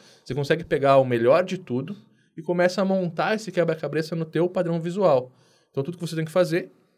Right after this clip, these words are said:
é entender quais são os blocos mais interessantes, aqueles que convertem mais, obviamente, e testar isso. Mas quando você tem esses blocos bem organizados, tem um swipe files de blocos, por exemplo,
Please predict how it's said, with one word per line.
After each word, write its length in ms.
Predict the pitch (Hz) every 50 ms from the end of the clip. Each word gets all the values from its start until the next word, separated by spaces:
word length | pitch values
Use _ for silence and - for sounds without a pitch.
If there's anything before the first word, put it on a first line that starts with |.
| _ _ _ _ _ _ -
é 60 | - 123
entender 440 | 127 127 131 139 139 135 127 120
quais 240 | 120 120 127 120 120
são 180 | - - 123 120
os 80 | 120
blocos 400 | 120 110 113 123 135 131 131 117
mais 200 | 117 113 110 113
interessantes, 600 | 113 107 - 104 107 101 - - 123 170 196 -
aqueles 240 | 127 - 113 110 -
que 80 | _ -
convertem 440 | 110 104 98 104 104 101 - 127 120
mais, 280 | 113 107 123 156 147
obviamente, 500 | 120 101 101 101 95 95 98 131 - -
e 40 | 104
testar 400 | - 98 92 - - 104 110 117
isso. 320 | 117 127 165 - - - - _ _ _ _ _ _ _ _ -
Mas 120 | - -
quando 120 | - 123
você 140 | 120 - 131
tem 380 | 127 - _ - 139 147 190 202
esses 240 | 190 190 165 143 135
blocos 680 | 123 117 113 107 104 - - 95 - - - - _ _ _ _ _ _ _ _ _ -
bem 140 | - 131 160
organizados, 1000 | 170 156 143 131 120 113 110 110 110 120 151 175 170 113 101 - - - - _ _
tem 160 | - 101 110 117
um 180 | 101 87 85
swipe 300 | - - - 110 107 -
files 320 | - - 107 113 131 127 113
de 80 | 110
blocos, 340 | 95 98 95 110 135 - -
por 140 | - - 98
exemplo, 420 | 95 92 123 170 196 190 - 107